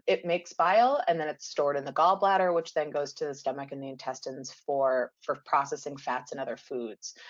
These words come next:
Our liver also stops, stops cuts from bleeding. So when you get a cut and it scabs over, it's your liver doing its job. Our liver kills germs. It plays a very big role in the immune system,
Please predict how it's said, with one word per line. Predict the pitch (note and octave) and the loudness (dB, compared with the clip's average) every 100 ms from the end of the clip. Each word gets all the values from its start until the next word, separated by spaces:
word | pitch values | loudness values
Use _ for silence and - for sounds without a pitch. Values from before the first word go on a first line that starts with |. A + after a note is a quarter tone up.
| - - - | -20 -6 2
Our | F#3+ | 4
liver | F#3 F3+ - | 6 4 4
also | E3 D#3+ F#3+ | 4 4 2
stops, | F3+ F3 D#3+ - - - | 4 2 2 -4 -16 -14
stops | - D#3 C#3 - | 0 2 2 -2
cuts | - E3+ - | 0 0 0
from | - C#3 | -6 -4
bleeding. | D3 D#3+ A#3+ E4+ _ | -2 0 -2 -4 _
So | - D3 | 4 6
when | D3 D3+ | 6 2
you | D3 | 2
get | C#3+ | -2
a | C#3 | 2
cut | - C#4 - | 2 2 0
and | D3 | -8
it | - | -8
scabs | - C3 C3+ D#3+ | -4 -2 -2 0
over, | F#3 G3 G3+ | 0 2 0
it's | D3+ D3 | -2 -6
your | D3 | -8
liver | C#3+ C#3+ | -6 -8
doing | C#3 C#3 C3+ | -8 -6 -6
its | B2 - | -10 -2
job. | E3+ E3+ F3 F#3 _ - - - _ | 2 4 2 -4 _ -20 -20 -20 _
Our | F3+ | 2
liver | E3+ D3+ | 4 2
kills | C#3+ D3 C#3 | -2 -6 -6
germs. | - E3 E3 G3+ A3+ | 0 2 2 0 -4
It | - | -6
plays | - C#3+ | -6 -6
a | C#3+ | -4
very | C#3+ D#3+ G3 | 0 2 2
big | D3+ - | -2 -2
role | C#3+ C#3+ | 0 0
in | |
the | C#3+ | -2
immune | C#3 D3 D#3+ | -6 -6 -4
system, | F3+ F#3+ - A#3 A#3+ | -6 -2 2 4 2